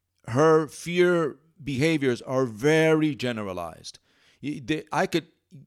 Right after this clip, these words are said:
if you want me to name triggers, yes, I can name triggers, but I'd go down a whole long list of triggers that will send her off the deep end because it's just life in general.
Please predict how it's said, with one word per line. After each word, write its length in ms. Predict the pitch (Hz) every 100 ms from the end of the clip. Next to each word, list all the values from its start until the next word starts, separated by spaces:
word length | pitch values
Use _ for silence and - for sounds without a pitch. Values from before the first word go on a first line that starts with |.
| -
if 160 | 123
you 100 | 143
want 260 | 156 170 175
me 80 | 170
to 80 | 156
name 280 | 156 160
triggers, 480 | - 170 180 240 -
yes, 320 | 117 135 107 -
I 120 | 147
can 180 | 165 147
name 180 | 131 117
triggers, 460 | - 160 101 82
but 180 | - 120
I'd 200 | 127 160
go 160 | 160 147
down 240 | 131 123
a 80 | 107
whole 580 | - - 147 156 160 147
long 480 | 131 143 151 165
list 400 | 151 131 104 - - _ _ -
of 160 | 113
triggers 540 | - 156 127 92 - - _ _ _ _ _
that 300 | 90 120 117
will 420 | 110 113 107 104 - _ _ -
send 300 | - 135 123
her 180 | 127
off 380 | - 113 113 -
the 100 | 107
deep 240 | 87 110 101
end 300 | 85 85 - _ _ _
because 320 | 120 123 123
it's 220 | 123 - -
just 180 | 151 135
life 240 | 127 151 147
in 120 | 123
general. 440 | 127 180 98 67